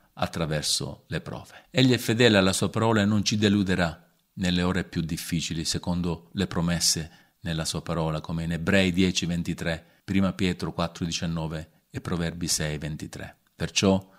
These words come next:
miei cari, stiamo di buon animo se ci troviamo nell'afflizione, perché vuol dire che dobbiamo imparare a stare all'ascolto della parola di Dio,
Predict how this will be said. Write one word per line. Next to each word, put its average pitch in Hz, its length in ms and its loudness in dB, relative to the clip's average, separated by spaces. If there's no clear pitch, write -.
miei 95 200 4
cari, 110 460 8
stiamo 120 360 4
di 120 100 6
buon 107 200 6
animo 78 420 0
se 117 220 4
ci - 120 2
troviamo 107 420 6
nell'afflizione, 82 840 2
perché 104 320 2
vuol 107 200 4
dire 123 300 6
che 101 160 2
dobbiamo 107 400 4
imparare 107 600 8
a 98 60 4
stare 107 300 4
all'ascolto 113 680 4
della 95 260 2
parola 90 320 0
di 85 160 0
Dio, 82 320 2